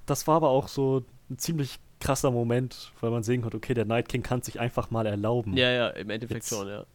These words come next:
Speaker 1: sterben, die, die sterben zu lassen, das, das schadet ihm nicht
Speaker 2: Ich
Speaker 1: weiter.
Speaker 2: meine, im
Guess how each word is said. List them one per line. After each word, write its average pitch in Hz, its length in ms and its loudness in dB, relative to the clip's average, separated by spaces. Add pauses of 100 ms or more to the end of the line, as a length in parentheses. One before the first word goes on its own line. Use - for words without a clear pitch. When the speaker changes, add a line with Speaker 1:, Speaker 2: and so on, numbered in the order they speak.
(540)
Speaker 1:
sterben, 117 480 0
die, 117 80 -6 (180)
die 120 60 -6
sterben 117 300 0
zu - 100 -8
lassen, 95 260 -4
das, - 300 -10 (460)
das - 160 0
schadet 117 320 2
ihm 98 100 -6
nicht 92 160 -6
Speaker 2:
Ich 95 80 -6
Speaker 1:
weiter. 110 140 0
Speaker 2:
meine, 113 160 -2
im 110 140 -8